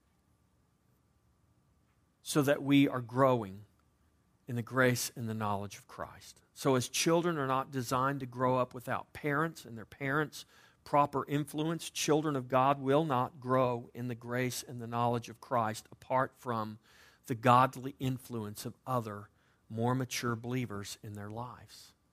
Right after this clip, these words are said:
This is why our assembling together is very important. This is why our fellowship together in large and in smaller groups is very important. This is why your relationships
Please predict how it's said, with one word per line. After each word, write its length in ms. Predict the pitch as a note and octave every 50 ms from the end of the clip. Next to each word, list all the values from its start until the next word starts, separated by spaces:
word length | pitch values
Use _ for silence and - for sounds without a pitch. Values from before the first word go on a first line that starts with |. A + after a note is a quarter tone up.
| _ _ _ _ _ _ _ _ _ _ _ _ _ _ _ _ _ _ _ _ _ _ _ _ _
This 180 | - C#3 C#3 E3
is 180 | F3 - - -
why 280 | D3 C3 C3 B2+ B2+ -
our 200 | A2+ A#2 A#2 A2+
assembling 640 | A2 - - - - D3 C#3 C3+ B2+ B2 A#2+ A#2 G#2+
together 440 | A2+ G#2 G#2+ A2 G#2+ G#2+ G2+ G2+ G2 G#2+
is 140 | G#2+ - -
very 440 | A2 G#2 A#2 A2+ A2 A2 G#2+ G#2
important. 520 | G2+ F#2+ F#2+ - - E2+ E2 - - A#2+ - _ _ _ _ _ _ _ _ _ _ _ _ _ _ _ _ _ _ _ _ -
This 180 | D#3 D3 D3
is 100 | D#3 C#3
why 200 | D#3 D#3+ D3 D3
our 120 | C3+ B2 A#2
fellowship 720 | - - - - D#3 C#3+ C3+ C3+ A#2 - - B2 - _
together 540 | - B2 A#2+ A#2 A2+ G#2+ G#2 G2+ G2 G2+ - _
in 220 | - B2 A#2+ A2+ G#2+
large 540 | A#2+ A#2+ C3 C3+ C#3+ D#3 D#3+ D3 - - - _ _ _ _ _ _
and 180 | - C#3 C#3 C3+
in 120 | C3 B2+
smaller 580 | A#2+ - - - - C#3 C3+ C3 C3 C3+ C3 A#2+
groups 560 | A2+ A2 - A#2 G2+ G2+ G#2+ - - - - - _ _ _ _ _ _
is 160 | - B2 G#2+ -
very 480 | A#2 G2+ A2+ A2 A2 A2 G#2+ G#2+ A2+ G#2+
important. 540 | G2+ G#2 - - - G2+ F2+ - - A#2 B2 - _ _ _ - _ _
This 160 | - E3 E3
is 160 | F#3+ E3+ -
why 280 | - E3+ E3 D#3 D3 D3
your 180 | D3 C#3 C#3+ C#3
relationships 1080 | C#3 C3+ C3+ C#3+ D3 D#3 D3 - - C3+ A#2 - - - A#2+ A2 G#2 - - - -